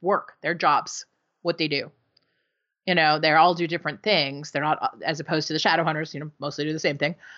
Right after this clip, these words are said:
Um, but, like, you know, and it, in the Shadowhunters world, it's your destiny. You fight demons, but we're very aware that these kids are not adults. You know, they're not in a place of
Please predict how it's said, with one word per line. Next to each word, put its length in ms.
Um, 520
but, 160
like, 300
you 120
know, 260
and 340
it, 240
in 300
the 80
Shadowhunters 460
world, 300
it's 180
your 100
destiny. 640
You 140
fight 240
demons, 560
but 140
we're 200
very 200
aware 300
that 160
these 280
kids 320
are 100
not 360
adults. 540
You 80
know, 160
they're 160
not 200
in 60
a 60
place 360
of 120